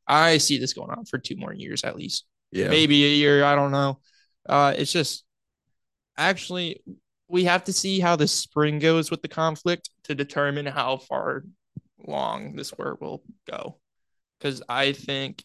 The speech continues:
Speaker 1: obviously, winter, it's gonna slow down the war a ton. But once we get into the spring, we gotta see how both nations react. And so,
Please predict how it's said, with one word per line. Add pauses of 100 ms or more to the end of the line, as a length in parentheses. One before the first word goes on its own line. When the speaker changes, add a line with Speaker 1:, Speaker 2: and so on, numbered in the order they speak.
(100)
Speaker 1:
obviously,
winter, (120)
it's
gonna
slow
down
the
war
a
ton. (360)
But
once
we
get
into
the
spring,
we
gotta
see
how (360)
both
nations
react. (200)
And
so,